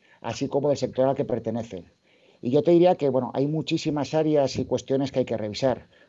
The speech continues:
Por señalar algunas, eh, a, a modo de ejemplo, tenemos la política de precios de transferencia en lo relacionado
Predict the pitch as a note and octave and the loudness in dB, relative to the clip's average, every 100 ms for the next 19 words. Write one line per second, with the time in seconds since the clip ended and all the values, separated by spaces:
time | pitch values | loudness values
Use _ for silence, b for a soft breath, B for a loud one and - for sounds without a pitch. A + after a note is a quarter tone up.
0 | b - - B2+ B2+ D3 D#3 C#3+ D#3+ C3 | b -4 0 2 2 4 4 4 2 0
1 | B2 B2 A#2+ A#2 A#2 A2+ A#2 A2+ A#2+ C3 | 0 0 0 -2 -4 -4 -4 -4 -2 2
2 | C#3 B2 A#2+ C3 - E2+ - B B B | 2 2 2 -2 -4 -12 -16 B B B
3 | B A#2+ C3 D3 E3 - - A#2+ A#2 B2 | B -2 0 0 -2 -4 -4 -4 0 0
4 | C3+ D3 C#3+ C#3 C3 C3+ B2+ B2+ - B2+ | 0 2 2 2 0 0 0 -2 -2 -2
5 | D3 E3+ F3 C#3 B2+ A2+ A#2 A2+ G2+ A#2 | -2 2 2 2 -2 0 0 -2 -4 -4
6 | A#2 C3 D3 D3+ | 0 2 0 -2